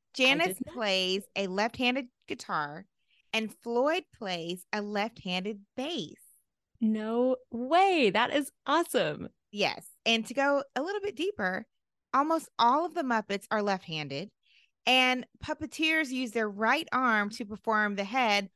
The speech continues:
Speaker 1: while operating the arm rod with their left hand.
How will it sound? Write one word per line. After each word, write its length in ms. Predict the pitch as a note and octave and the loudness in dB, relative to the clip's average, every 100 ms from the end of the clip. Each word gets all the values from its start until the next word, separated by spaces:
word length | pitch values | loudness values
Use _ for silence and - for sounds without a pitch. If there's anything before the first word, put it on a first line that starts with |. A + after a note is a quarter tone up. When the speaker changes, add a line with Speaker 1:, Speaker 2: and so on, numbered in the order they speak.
| _ - | _ -4
Speaker 1:
while 200 | G#3 - | -2 2
operating 540 | A3 G#3+ G#3+ G3+ G3 | 0 0 0 0 -2
the 140 | F#3+ F#3+ - | -6 -4 0
arm 360 | G#3+ D4 D4 | 2 2 0
rod 480 | G#3 D#3 D#3+ E3+ F#3 | 0 2 2 0 -2
with 240 | F#3+ F#3+ G#3 | -6 -6 -4
their 200 | A#3 A3 | -6 -4
left 380 | F3 E3+ F#3+ - | -2 -2 -4 -12
hand. 520 | D#4 G4+ G#3 - | -10 -6 -6 -8